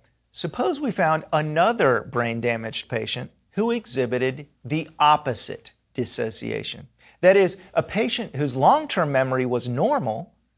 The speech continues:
but whose working memory was dramatically impaired. It turns out there are such patients, and we'll refer to one such patient by his initials K F in order to protect his anonymity.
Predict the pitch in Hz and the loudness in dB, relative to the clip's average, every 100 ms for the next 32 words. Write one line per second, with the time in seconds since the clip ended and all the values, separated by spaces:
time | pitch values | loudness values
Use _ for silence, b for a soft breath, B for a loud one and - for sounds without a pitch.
0 | _ - 240 160 - - _ - 156 123 | _ 2 4 4 0 -12 _ -6 -4 -4
1 | 127 160 262 254 170 135 117 110 104 57 | -2 4 4 4 -4 -2 -2 -4 -6 -12
2 | - _ - 123 104 139 123 120 113 - | -16 _ -2 -2 0 -4 -2 -2 -4 -6
3 | 117 110 110 - - - _ _ _ _ | -6 -6 -6 -6 -8 -12 _ _ _ _
4 | _ _ _ - 175 247 359 277 160 196 | _ _ _ -4 -2 -2 -2 2 2 2
5 | - 185 - - 147 139 127 - 107 - | -2 -2 -2 4 6 6 2 -4 -6 -6
6 | - 117 - - - - _ _ _ - | -12 -10 -10 -12 -16 -20 _ _ _ -6
7 | 147 214 226 202 190 208 196 - 156 240 | 4 6 6 4 2 2 0 -2 -4 -2
8 | 285 202 147 - 143 135 143 - 139 131 | -2 -4 -6 -2 -2 -2 -2 4 4 4
9 | 131 139 151 175 170 160 - - - - | -2 -4 -4 -4 -4 -6 -8 -16 -8 0
10 | 151 147 143 - - 117 90 - _ _ | 2 2 -2 -4 2 4 2 -6 _ _
11 | _ _ - 123 131 123 117 110 127 127 | _ _ -8 -2 0 0 -4 -6 -6 0
12 | 120 117 - 131 123 127 120 117 117 107 | -2 -2 -6 -6 -4 -6 -6 -6 -8 -10
13 | - - | -12 -18